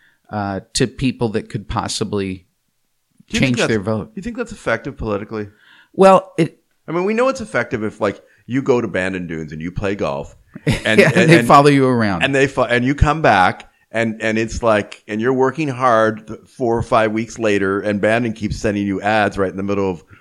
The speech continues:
Speaker 2: whatever you're looking at. You're going, "Oh God, I really do. Yeah, I, I miss it."
Speaker 1: Well, I think i-, it could be
Speaker 2: Mm-hmm.
Speaker 1: like, uh, we saw an Al-, Alex Scarlatos ad,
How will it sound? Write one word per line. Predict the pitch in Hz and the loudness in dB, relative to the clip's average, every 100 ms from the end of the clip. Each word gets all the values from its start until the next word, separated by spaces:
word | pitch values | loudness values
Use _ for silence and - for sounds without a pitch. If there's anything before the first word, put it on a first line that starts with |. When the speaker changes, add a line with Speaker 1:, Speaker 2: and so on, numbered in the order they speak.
| _ | _
Speaker 2:
whatever | 107 104 104 | -2 0 0
you're | 98 | 0
looking | 107 107 | -2 -2
at. | 95 | -4
You're | 95 | -2
going, | 98 95 87 | -4 -6 -8
"Oh | 127 104 - | -8 -8 -8
God, | 87 87 82 | -8 -6 -6
I | |
really | 80 82 78 | -6 -6 -6
do. | 69 76 | -8 -10
Yeah, | 73 80 78 73 | -6 -4 -4 -6
I, | 78 76 71 | -6 -6 -6
I | 85 | -6
miss | 80 78 | -6 -8
it." | 64 - _ _ - - - _ - | -14 -16 _ _ -20 -20 -20 _ 2
Speaker 1:
Well, | 180 180 - _ _ | 4 4 2 _ _
I | 156 | 0
think | 156 _ _ - 185 180 - - _ _ _ _ | 0 _ _ -4 -4 -4 -12 -20 _ _ _ _
i-, | 123 - - | -20 -12 -8
it | 156 _ - | -8 _ -18
could | - 165 147 143 | -2 -2 0 0
be | 165 170 202 - | 0 -2 -6 -10
Speaker 2:
Mm-hmm. | 87 92 90 87 - _ - | -8 -6 -8 -12 -20 _ -2
Speaker 1:
like, | 147 143 143 - | 2 2 2 -2
uh, | 127 120 117 110 - - _ - | 2 2 0 -4 -12 -20 _ -4
we | 139 | -2
saw | - 147 139 | 4 4 4
an | |
Al-, | 113 123 110 _ | 2 -2 -4 _
Alex | 123 127 120 - - | 0 0 0 -4 0
Scarlatos | 123 113 107 107 104 95 - - | 0 2 2 2 2 0 -6 -8
ad, | 101 90 87 87 | -6 -4 -4 -6